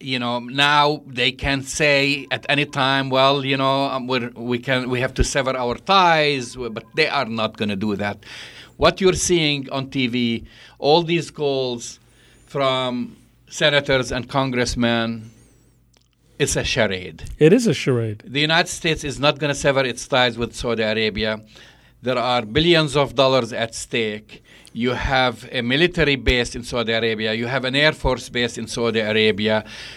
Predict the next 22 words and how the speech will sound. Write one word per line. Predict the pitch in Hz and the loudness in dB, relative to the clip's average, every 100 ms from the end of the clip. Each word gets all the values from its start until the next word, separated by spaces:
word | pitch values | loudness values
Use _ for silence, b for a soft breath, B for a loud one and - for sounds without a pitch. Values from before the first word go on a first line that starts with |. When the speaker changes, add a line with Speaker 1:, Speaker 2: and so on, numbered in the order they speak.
| B | B
Speaker 1:
We | 123 147 | 2 4
use, | 175 190 151 | 6 4 4
we | 131 143 | 0 0
have | 127 139 | -2 -2
been | 131 151 | 0 0
using | 151 156 139 139 | 2 -2 -2 -4
Saudi, | - 123 135 123 | -2 0 0 -2
Saudi | - 135 135 127 | -2 0 2 2
Arabia | 123 127 127 120 117 117 110 | 2 2 2 2 2 2 2
as | 110 107 | 0 -2
a | |
buffer | 104 135 135 120 | 0 0 0 -4
zone, | 104 120 120 113 110 95 - | -2 -2 -2 -2 -6 -10 -14
uh, | 107 104 101 98 - - 107 | -10 -8 -8 -10 -14 -16 -2
to | - | 4
face | - - 123 120 - - - | 6 6 4 2 -2 -8 -8
a, | 110 - - - | -8 -8 -14 -8
an | 117 120 | -2 2
Iran | 120 123 117 110 | 6 6 6 4
threat. | - 113 110 107 - - - b b b b b b b | -4 -8 -6 -6 -14 -20 -20 b b b b b b b
And | 147 156 156 156 | 2 4 2 0
so | - - 175 180 180 - | -4 2 4 4 2 -2